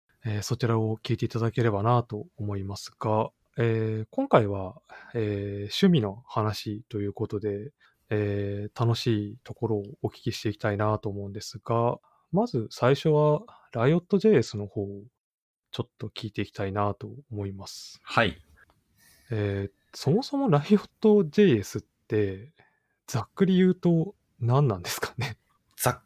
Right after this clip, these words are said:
Speaker 2: くり言うと、ユーアイに関するライブラリーですね。
Speaker 1: あー、JavaScriptの中でもユーアイに重きを置いた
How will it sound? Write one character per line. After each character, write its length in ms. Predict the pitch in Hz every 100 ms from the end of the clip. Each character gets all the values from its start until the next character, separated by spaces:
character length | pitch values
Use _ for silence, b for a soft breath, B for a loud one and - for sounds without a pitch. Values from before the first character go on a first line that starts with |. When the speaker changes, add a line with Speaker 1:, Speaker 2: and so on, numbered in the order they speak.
| -
Speaker 2:
く 120 | -
り 100 | 156
言 140 | 151
う 20 |
と、 440 | 143 - 123 120 -
ユ 300 | 92 117 139
ー 40 | 156
ア 80 |
イ 180 | 139 107
に 300 | 104 120 127 -
関 260 | - 110
す 180 | 95 -
る 220 | 110 113 -
ラ 140 | 92
イ 60 | 92
ブ 120 | 92
ラ 120 | 92
リ 140 | 87 85
ー 20 |
で 80 | 78
す 160 | -
ね。 160 | 87 85 - _ _ b _ _ _ _
Speaker 1:
あ 60 | 123
ー、 640 | 123 127 127 123 123 123 120
JavaScript 1200 | - 160 202 214 - 247 247 - - 185 165 156 151
の 140 | 147
中 280 | 165 180 160
で 120 | 147
も 380 | 170 208 123 123
ユ 240 | 139 190
ー 80 | 226
ア 60 | 240
イ 300 | 151 104 - -
に 140 | 160
重 260 | 147 147 143
き 160 | - 120
を 120 | 113
置 120 | 117
い 40 |
た 460 | 120 - 240 175 120